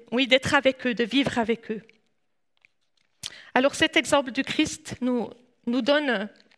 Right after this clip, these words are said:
à nous aussi un exemple de comment être disciple.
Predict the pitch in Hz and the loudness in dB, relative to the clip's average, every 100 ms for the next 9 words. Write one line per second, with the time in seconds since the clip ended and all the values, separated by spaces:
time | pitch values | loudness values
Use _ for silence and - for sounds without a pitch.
0 | _ - 233 247 311 311 - 311 247 240 | _ -2 -2 0 -2 -2 0 0 0 -2
1 | 262 262 208 220 214 - _ - 269 262 | -4 -4 -2 -4 -4 -16 _ -2 0 2
2 | 240 233 - - - - 240 - 202 220 | -2 -4 -12 -20 -2 0 0 -6 -10 -8
3 | - 214 - 190 | -6 -6 -6 -8